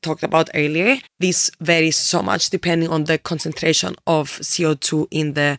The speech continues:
off gases, and it can vary from around forty dollars per ton of C O two to eighty dollars per ton of C O two. But as mentioned, the energy requirements for these plants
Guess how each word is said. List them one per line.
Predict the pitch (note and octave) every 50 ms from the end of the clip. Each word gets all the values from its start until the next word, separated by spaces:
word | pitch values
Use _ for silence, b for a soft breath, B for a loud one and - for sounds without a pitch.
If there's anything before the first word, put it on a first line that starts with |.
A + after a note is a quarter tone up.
| - _
off | D#3 D#3+ -
gases, | - - F3+ - - - D3+ - - - -
and | E3+ E3+ E3
it | E3 D#3 -
can | - E3 D#3+ D#3 D3+ C3+ -
vary | - E3 F3 E3 D#3+ D#3 D3+ D#3
from | D3 - - - - D#3 C#3+ C#3+ C#3+ C#3 C#3 C#3 C#3 - - _ _ -
around | D#3+ C#3+ C3+ B2 D3 -
forty | B3+ B3+ B3 - G#3+
dollars | F#3 G3+ F#3+ F3+ F3 E3+ -
per | - F3+ E3+
ton | - - D#3+ D#3+
of | D#3+ D#3
C | - - -
O | D#3
two | D3 - - D#3+ D#3+
to | C#3 - - - - -
eighty | - D#3 D#3 -
dollars | E3+ - - - - - -
per | - - D#3+ E3
ton | - - F#3 E3 D#3
of | D3+ D3+ C#3+ - - _
C | - - - F#3
O | -
two. | - - - - - - - - _ _ _
But | - E3+ D#3+ - - _ _ _ _ -
as | - E3+ D#3+
mentioned, | D#3+ D#3+ D#3+ D#3 - C4 B3
the | G3+
energy | E3+ E3 E3+ E3 - E3+
requirements | D#3 - - - E3+ E3+ E3+ E3+ D#3+ -
for | - E3+ D#3
these | D#3 D#3 - -
plants | - - C#3 D3 D#3 D#3+ - -